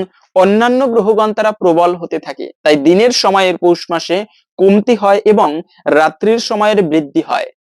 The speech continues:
সেজন্য এই পৌষ মাসে, আহ, মানে পূর্ণিমার দিনে চন্দ্রদেব তিনি পুষা নক্ষত্রে অবস্থান করে বিধায় এই মাসটির নাম হয়েছে পৌষ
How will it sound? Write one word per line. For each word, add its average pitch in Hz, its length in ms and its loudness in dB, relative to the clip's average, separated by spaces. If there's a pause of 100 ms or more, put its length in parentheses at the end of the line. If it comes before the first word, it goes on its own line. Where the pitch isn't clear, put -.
(240)
সেজন্য 233 320 2
এই 247 180 2
পৌষ 214 180 2 (100)
মাসে, 185 420 -2 (300)
আহ, 165 180 2 (240)
মানে 170 160 2
পূর্ণিমার 233 640 2
দিনে 156 180 -2 (180)
চন্দ্রদেব 196 580 2
তিনি 202 180 -4
পুষা 190 340 -6
নক্ষত্রে 185 540 -4
অবস্থান 175 540 0
করে 180 180 0
বিধায় 160 440 2 (360)
এই 190 160 4
মাসটির 202 440 0
নাম 165 220 0
হয়েছে 175 320 -2
পৌষ 151 300 -2